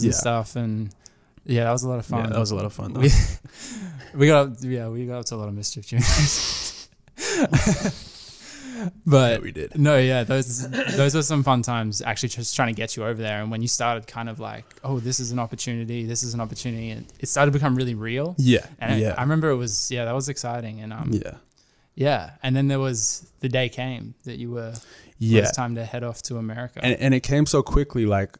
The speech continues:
Speaker 2: like you said, it, it was so surreal. Um, I remember we did all this work, um,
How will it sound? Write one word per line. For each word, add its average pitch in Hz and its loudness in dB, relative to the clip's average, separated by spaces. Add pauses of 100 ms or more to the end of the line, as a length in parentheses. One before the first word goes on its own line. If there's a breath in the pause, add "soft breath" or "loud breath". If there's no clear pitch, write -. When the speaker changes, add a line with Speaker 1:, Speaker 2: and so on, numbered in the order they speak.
(140)
Speaker 2:
like 104 -2
you 104 -4
said, 98 0
it, 107 -6
it 110 -4
was 104 -2
so 117 4
surreal. 98 0 (440 soft breath)
Um, 104 0
I 104 -2
remember 101 0
we 101 -2
did 107 0
all 110 2
this 107 0
work, - -2 (120)
um, 107 -8